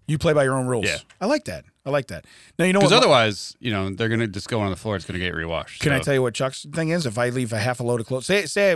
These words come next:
Speaker 1: say I wash a small load 'cause I need something, and I dry a shirt real fast. So I got a wet load in there. It's been in there a couple hours. He will throw all his clothes in on top of it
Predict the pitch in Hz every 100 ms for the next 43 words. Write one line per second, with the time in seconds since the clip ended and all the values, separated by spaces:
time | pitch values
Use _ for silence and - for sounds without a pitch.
0 | 120 - 190 165 143 - 143 135 123 104
1 | 110 110 117 139 143 151 131 127 110 139
2 | 131 - 127 113 110 - 87 80 - _
3 | 123 131 117 131 127 123 110 107 101 95
4 | - 120 117 110 98 92 85 80 - _
5 | _ _ _ _ _ 185 202 151 143 139
6 | 123 - 131 120 107 98 151 190 98 73